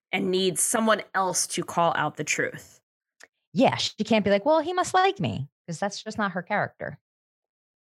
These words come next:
Speaker 1: Yeah, and this feels very, um, we talked about this last week when, uh, Pacey is talking to Doug while he's in jail. Like, this,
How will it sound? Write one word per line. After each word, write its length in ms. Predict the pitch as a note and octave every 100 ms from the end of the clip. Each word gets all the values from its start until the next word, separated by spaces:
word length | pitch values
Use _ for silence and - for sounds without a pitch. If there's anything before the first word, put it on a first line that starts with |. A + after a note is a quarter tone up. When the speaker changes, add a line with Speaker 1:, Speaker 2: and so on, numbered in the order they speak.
| _ A4+
Speaker 1:
Yeah, 160 | A#3+
and 100 | F#3+
this 220 | A#3+ D4+
feels 480 | - C#4 C4+ B3+ -
very, 680 | G3 G3 G#3 G#3 G3+ G3+ F#3+ _ _ _ _ _ _ -
um, 560 | F#3 F3+ E3 E3 E3+ - _ _ -
we 80 | G#3
talked 160 | A3
about 120 | G#3+ G#3+
this 80 | A3
last 200 | B3+ B3+
week 160 | F3+ -
when, 280 | E3+ D3+ - _
uh, 200 | E3 C#3+
Pacey 460 | C#3 F3 E3+ E3+ E3+
is 320 | E3+ - -
talking 440 | - E3+ E3 E3 D#3+
to 640 | F3 E3 E3+ E3+ E3 E3
Doug 300 | - - G2
while 180 | - D3+
he's 220 | D3 D#3+
in 80 | D#3+
jail. 280 | D#3+ E3 F#2
Like, 180 | E2 - _ _ _
this, 320 | G#3+ G#3 -